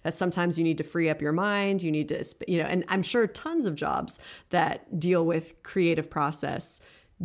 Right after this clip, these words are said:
do that. And I'm sure that Adam just isn't familiar with that. Uh, Hallmark's just the only one I know of, but <laughs> I'm sure there are a lot of examples. But yeah, Dylan, what do you think?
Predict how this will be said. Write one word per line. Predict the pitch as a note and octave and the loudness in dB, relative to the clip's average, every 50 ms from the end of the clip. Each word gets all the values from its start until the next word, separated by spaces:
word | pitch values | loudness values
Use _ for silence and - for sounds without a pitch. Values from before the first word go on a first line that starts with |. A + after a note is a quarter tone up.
| D3+ | -4
do | C3+ F3 F#3 F3+ - | -2 0 0 0 0
that. | - - - - D#2+ - - - - - - - - - | -2 -4 -6 -8 -8 -10 -12 -12 -12 -16 -20 -20 -6 -2
And | D#3+ F3 F3+ | 0 2 2
I'm | F3+ E3+ | 2 2
sure | - - F#3+ F3+ E3 | 2 2 2 2 2
that | E3 D#3 - - - _ - | 2 0 0 -2 -8 _ -2
Adam | - E3 E3 D#3 D#3 D#3+ D#3+ | 0 0 2 2 0 0 -2
just | - D#3+ D3+ - - | -2 -4 -6 -4 -2
isn't | E3+ D#3 D3+ D#3 D3+ - - - - | -2 -2 0 -2 -2 -4 -6 -10 -16
familiar | - - D#3 D3+ C#3+ D3 D3+ E3 E3+ D#3+ D#3 - - - - - - - - - _ - | -10 -6 -4 -2 -2 0 0 0 0 -2 -2 -4 -6 -8 -8 -10 -14 -18 -20 -18 _ -6
with | - - - - | -6 -6 -4 -6
that. | - - - - - - - - - - | -6 -6 -4 -6 -8 -8 -10 -10 -8 -6
Uh, | - D#3 D3+ - D#3 | -6 -6 -4 -4 -2
Hallmark's | - F#3 E3+ E3+ E3 - - - | 0 0 2 2 0 -2 -4 -6
just | D#3+ D#3 - | -6 -6 -4
the | E3 D#3 | -2 -2
only | D#3+ D3 C#3+ | -2 -2 -2
one | C#3+ C#3 C#3 | -4 -4 -4
I | D3 C#3+ | -4 -4
know | C#3+ C#3 B2 - - | -4 -4 -4 -4 -4
of, | - - D#3 - - - | -6 -6 -8 -10 -6 -4
but | F3 E3 E3 - | -2 -2 -2 0
<laughs> | - | 0
I'm | A3 A3+ F#3 | 2 4 4
sure | E3+ - - - B3+ A3 | 4 4 8 8 8 8
there | G#3 G3 - - | 8 6 4 2
are | G3+ - G3 | 4 4 6
a | G3+ | 6
lot | G3 F#3+ E3+ E3 E3 F3+ | 6 6 4 4 2 2
of | E3+ | 0
examples. | F3+ - - - D#3+ D#3 D3+ C#3+ D#3 D#3 - - - - - - B3 B3 A#3 - - | 0 0 -2 -2 -4 -4 -4 -6 -6 -6 -6 -6 -8 -10 -10 -10 -10 -10 -8 -6 -2
But | E3+ F#3 F#3+ F#3 - | 2 2 4 4 4
yeah, | B3+ C4 A3+ F#3+ | 6 6 6 4
Dylan, | F3+ B3+ C#4+ D4 C#4+ C#4+ | 4 2 2 4 4 4
what | D#4 D#4+ | 6 6
do | E4 | 6
you | E4+ F4 E4 | 4 4 2
think? | F4 E3 C3+ A#2+ A#2+ - - | 0 -2 -2 -2 -4 -8 -12